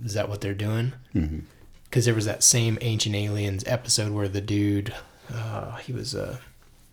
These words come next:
Speaker 1: I can't remember which university he was out of, but he had the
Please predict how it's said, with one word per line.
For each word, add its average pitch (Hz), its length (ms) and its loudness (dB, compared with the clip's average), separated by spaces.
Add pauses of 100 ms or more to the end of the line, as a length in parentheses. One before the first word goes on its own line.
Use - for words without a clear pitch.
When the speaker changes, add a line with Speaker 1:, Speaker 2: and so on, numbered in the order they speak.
(1800)
Speaker 1:
I - 40 -16
can't - 240 -6
remember 113 420 -2
which 107 260 -4
university 104 720 -2
he 104 160 0
was 98 160 -2
out 101 200 0
of, 101 140 -2
but 104 100 -2
he 101 100 2
had 104 320 -2
the 98 380 0